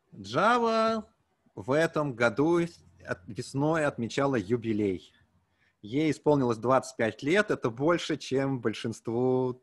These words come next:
слушателей этого курса. А, вот,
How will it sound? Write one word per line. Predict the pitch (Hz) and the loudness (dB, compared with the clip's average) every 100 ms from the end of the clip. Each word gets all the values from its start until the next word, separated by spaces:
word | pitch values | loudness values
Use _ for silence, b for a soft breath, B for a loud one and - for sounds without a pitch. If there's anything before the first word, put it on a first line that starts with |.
| _ | _
слушателей | 120 - 117 - - 95 92 87 120 | -16 -6 -4 -6 -8 -6 -6 -6 -12
этого | - 104 | -14 -14
курса. | - 151 208 - 180 180 - b b b b b _ _ _ | -4 0 0 0 0 0 -2 b b b b b _ _ _
А, | - 120 113 | -12 -6 -4
вот, | 117 127 120 110 | -2 2 4 2